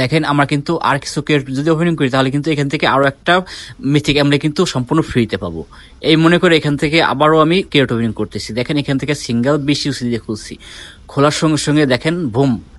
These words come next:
এখানে হানি ভিসা যেটা ছিল, এটা কিন্তু আপগ্রেডেবল পেয়ে গেছি। সঙ্গে সঙ্গে আমার কাছে এখানে একটা ম্যাটেরিয়াল কনভার্ট হয়ে গেছে, যেহেতু আমার কাছে আপগ্রেডেবল এটা ছিল, এই জন্য এখান থেকে কিন্তু আমি একটা ফ্রি ম্যাটেরিয়াল পেয়ে গেছি। এখানে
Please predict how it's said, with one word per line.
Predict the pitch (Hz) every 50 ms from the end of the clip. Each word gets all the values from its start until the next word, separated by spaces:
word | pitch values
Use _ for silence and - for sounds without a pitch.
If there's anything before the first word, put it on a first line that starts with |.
| -
এখানে | 139 147 147 143
হানি | 123 123 127 135
ভিসা | 139 139 147 151 143 151
যেটা | 151 160 147 -
ছিল, | 147 143 139
এটা | 147 156 143
কিন্তু | 156 147 - 180 156
আপগ্রেডেবল | 127 135 139 139 143 147 - -
পেয়ে | 135 127 117
গেছি। | 104 107 - 117 - -
সঙ্গে | 151 151 147 139 -
সঙ্গে | 156 151 156 160 151
আমার | 151 147 143 156
কাছে | 147 - 175 151
এখানে | 156 156 165 165
একটা | - - 202 214 208 - - - - - - - - 131
ম্যাটেরিয়াল | 147 147 139 - 160 160 165 185 180 -
কনভার্ট | 160 139 131 113 110 101 110
হয়ে | 107 104 107
গেছে, | 104 - 117 127
যেহেতু | 143 143 - 160
আমার | 147 151 147
কাছে | 160 - 170 -
আপগ্রেডেবল | 139 131 135 135 135 156 160 147
এটা | - 143 131 -
ছিল, | - 113 117 139 151 147 - - - - - -
এই | 135 131
জন্য | 139 147 151 143
এখান | 147 147 139
থেকে | 151 143
কিন্তু | 156 147 170
আমি | 156 156
একটা | - 180 170 - -
ফ্রি | - 151 160 165 151
ম্যাটেরিয়াল | 135 - 139 131 123 117 -
পেয়ে | - 110 104 95
গেছি। | 98 - - - 98 - -
এখানে | - 185 196